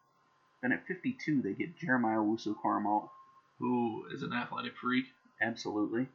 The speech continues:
Speaker 2: Played crazy for Notre Dame in a lot of big games, a lot of big plays for them.
Speaker 1: Yeah. Um, third round, they take Anthony Schwartz, the fastest man in the draft.
Speaker 2: Yeah.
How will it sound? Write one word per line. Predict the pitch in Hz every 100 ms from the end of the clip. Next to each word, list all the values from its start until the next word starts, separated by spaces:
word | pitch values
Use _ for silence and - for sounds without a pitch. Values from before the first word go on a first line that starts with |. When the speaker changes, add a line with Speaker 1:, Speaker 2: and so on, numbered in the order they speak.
| _ -
Speaker 2:
Played | 143 127 123 123 - -
crazy | - 147 139 117 113
for | 120 117
Notre | 123 120
Dame | 117 117 123 110
in | 120
a |
lot | 120
of | 123
big | 120 117
games, | 127 123 127 127 127 -
a |
lot | 123
of | - -
big | 127 120 107
plays | - 98 -
for | -
them. | - - - _ -
Speaker 1:
Yeah. | 123 147 151 _ _ _
Um, | 117 104 101 95 - _ _ _ _
third | 190 220
round, | 302 196
they | 143
take | - 156
Anthony | 135 170 147
Schwartz, | 113 - 151 120 120 - - _ _ _ -
the |
fastest | 131 139 143 120 120
man | 127 113
in |
the | 101
draft. | 131 127 120 151 - _ _ _ _
Speaker 2:
Yeah. | 147